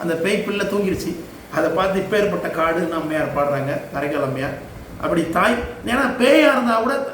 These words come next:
ஏன்னா இன்றைக்கு இந்த உலகத்துல பெற்ற பிள்ளையை கொல்லுகிறவர்கள் இருக்கிறாளுங்க. அவெல்லாம் மனித, விலங்கு இனத்துல கூட சேர்க்க முடியாது. அதெல்லாம் அந்த மாதிரிலாம் இருக்காளுங்க, விட்டுருங்க, அது எக்ஸெப்ஷன்ஸ் அதெல்லாம். ஆனா தாய் என்ற ஒரு தன்மையை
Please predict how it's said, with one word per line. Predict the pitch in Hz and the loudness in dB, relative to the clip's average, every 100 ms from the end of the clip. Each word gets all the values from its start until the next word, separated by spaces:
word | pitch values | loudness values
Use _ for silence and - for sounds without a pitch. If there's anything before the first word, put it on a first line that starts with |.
| - | -6
ஏன்னா | 180 | -4
இன்றைக்கு | 190 151 170 165 | -4 -4 -6 -6
இந்த | 156 | -4
உலகத்துல | 160 196 202 196 185 185 - | -2 0 0 0 2 0 -2
பெற்ற | 139 185 | -4 -2
பிள்ளையை | 180 185 180 | -2 -2 -2
கொல்லுகிறவர்கள் | 180 185 185 175 175 160 | 0 2 2 2 2 0
இருக்கிறாளுங்க. | - 160 143 131 - - - - - - - 120 | 0 0 0 -2 -6 -14 -18 -18 -20 -18 -16 -6
அவெல்லாம் | 135 175 202 190 160 160 - 139 | -2 0 0 0 -2 -6 -10 -6
மனித, | 135 185 202 - 135 | -2 -2 -2 -4 -2
விலங்கு | 214 262 240 | 0 2 2
இனத்துல | 233 233 240 | 2 2 2
கூட | 220 233 | 2 0
சேர்க்க | 220 202 196 | 0 0 0
முடியாது. | 175 151 | 0 0
அதெல்லாம் | 139 139 - | 0 0 -2
அந்த | 131 127 156 | -4 -4 -2
மாதிரிலாம் | 180 | 0
இருக்காளுங்க, | 170 175 165 139 | 0 0 0 -2
விட்டுருங்க, | 131 147 151 117 | -4 -6 -4 -4
அது | 117 - - - - | -4 -6 -8 -12 -10
எக்ஸெப்ஷன்ஸ் | - - 202 185 - | -8 -4 -4 -4 -4
அதெல்லாம். | 123 135 - - - - - 147 | -4 -2 -4 -8 -12 -14 -10 -4
ஆனா | 143 160 | -4 0
தாய் | 180 214 202 185 | 2 2 0 -6
என்ற | 180 175 | -4 -2
ஒரு | 170 160 147 147 - - | -2 -2 -2 -4 -8 -6
தன்மையை | 175 185 202 190 180 | -2 0 0 2 2